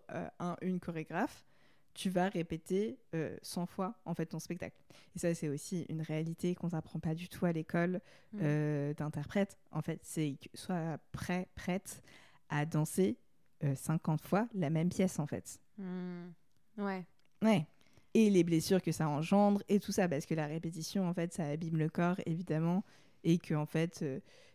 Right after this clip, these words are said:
Speaker 1: les danseuses sont des athlètes, en fait, de haut niveau, parce qu'ils
Speaker 2: Mm, mm.
Speaker 1: utilisent, euh, leur corps, euh, quotidiennement, quoi.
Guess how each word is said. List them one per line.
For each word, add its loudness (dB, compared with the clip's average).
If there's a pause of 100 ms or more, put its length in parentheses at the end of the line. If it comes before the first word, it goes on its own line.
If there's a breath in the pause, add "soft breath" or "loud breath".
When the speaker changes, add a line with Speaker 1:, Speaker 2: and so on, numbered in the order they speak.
Speaker 1:
les 2
danseuses 4
sont 2
des 4
athlètes, 2
en 4
fait, -2
de 2
haut 2
niveau, 4
parce 0
qu'ils -6
Speaker 2:
Mm, -4
mm. -4
Speaker 1:
utilisent, 0
euh, 2
leur -4
corps, 4
euh, 2
quotidiennement, -2
quoi. -8